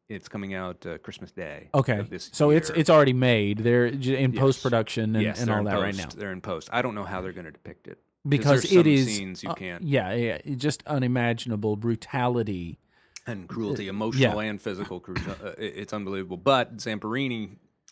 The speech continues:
Speaker 1: uh, is,
Speaker 2: Somehow or
Speaker 1: yeah,
Speaker 2: other.
Speaker 1: makes it out.
Speaker 2: Yeah.
Speaker 1: And, uh,
Speaker 2: Uh, not just makes it out. Like,
Speaker 1: but
Speaker 2: it, it, you would, you would understand if
Speaker 1: Yeah.
Speaker 2: someone came through that and then was just emotionally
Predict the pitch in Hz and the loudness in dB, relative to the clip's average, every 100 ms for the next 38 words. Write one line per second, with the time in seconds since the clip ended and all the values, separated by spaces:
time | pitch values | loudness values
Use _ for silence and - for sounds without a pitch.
0 | - 104 101 95 95 135 135 151 139 139 | -8 -6 -6 -6 0 2 4 6 6 6
1 | 127 113 110 110 110 113 113 113 117 104 | 4 4 4 4 2 0 -2 -4 -4 -2
2 | 104 101 98 123 110 107 110 104 101 98 | 0 0 2 2 2 0 -4 -8 -8 -8
3 | 98 90 - _ _ _ _ 104 87 - | -10 -14 -18 _ _ _ _ -14 -10 -4
4 | 156 175 214 226 - 170 170 - 147 131 | 2 4 4 2 2 2 2 0 2 2
5 | 82 - - _ - 135 139 165 165 180 | -2 -8 -20 _ -2 0 2 0 2 2
6 | 175 180 175 180 202 185 - 180 202 185 | 2 2 4 6 8 6 4 4 8 10
7 | 170 147 - - _ 180 190 196 - 160 | 8 6 -6 -16 _ 0 2 2 2 2
8 | 127 120 - 135 - 143 143 135 123 - | 4 2 0 0 2 4 4 4 2 2
9 | 175 190 - 185 135 117 117 147 135 143 | 2 2 2 4 6 6 4 2 2 4
10 | 139 123 139 131 120 - _ 156 131 127 | 4 4 6 6 6 0 _ 0 2 2
11 | 135 151 170 - 160 143 135 127 123 | 6 6 4 2 2 2 2 2 0